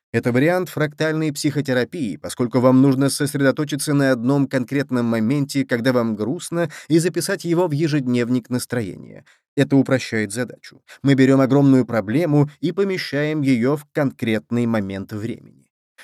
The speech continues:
Подумайте о Кристине. Долгие годы она говорила себе: «Я неправильная, поэтому муж меня бил. Он просто знал, что со мной что-то не так». Эта негативная мысль была крошечной сетью нейронов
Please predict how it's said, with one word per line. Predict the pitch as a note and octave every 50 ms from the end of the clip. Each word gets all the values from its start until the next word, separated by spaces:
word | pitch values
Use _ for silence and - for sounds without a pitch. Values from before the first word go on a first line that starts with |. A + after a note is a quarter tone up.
| - _
Подумайте | - G#3 G#3 C#3+ B2+ A2 G#2+ A2 A2 - - A#2+
о | - A#2+ A2+
Кристине. | - - C#3 D3 D3 - - B1+ B1 A1+ _ _ _ _ _ _ _ -
Долгие | C3+ C3+ C3+ C#3+ D3 C3 A#2+ C3 C3 B2
годы | G#2+ A2 D#3+ E3+ C3+ B2+
она | B2 B2 B2+ C3 C3
говорила | A#2+ A#2+ B2+ C3 D3 D#3 B2 - -
себе: | - - - - - - _ _ _ -
«Я | B2 A#2+ B2 A#2+ A#2
неправильная, | A#2 A#2+ B2+ - C#3+ C#3+ G#2+ - - B1 C2+ C2+ D2+ F2+ -
поэтому | B2+ A#2+ B2 B2+ - C3 B2+ B2+ B2
муж | A2+ A2 A2+ A#2 A2 - -
меня | A#2+ A#2+ A#2+ B2+ C#3+ D3+
бил. | D3 C#3+ - - - _ _ _ - - -
Он | - C3 C3+ A#2 A2
просто | C#3 E3 F#3 D3 - - F3 D#3+
знал, | C#3 B2+ A#2+ B2 B2 C3 D3 E3+
что | E3 - - G3 F3+
со | - - E3 D3+
мной | C3+ B2 B2 B2+ C3 C#3+ D3+
что-то | D3 D3 - - _ - A2 G#2+ - - A2+
не | G#2+ G#2+ A#2 C3+
так». | - - - - - _ _ _ _ _ _ _ _ _ _ -
Эта | C3 B2 - A#2+
негативная | B2 A#2+ A2+ A#2 A2 C3 B2+ A#2+ A#2+ A#2 A#2 A#2
мысль | A#2 C3 D#3 D3 - D3 C#3
была | C3+ B2 B2 B2+ C#3 D3 D3 C#3
крошечной | C#3+ - B2 D3+ E3 E3 F3 F3 - - D3 D3 C#3+ C3+
сетью | - - - C3 C3 - - C#3+ D#3 D#3+
нейронов | D3+ C#3+ C#3+ C#3+ C3+ B2 B2+ C3+ C#3 C#3+ C3+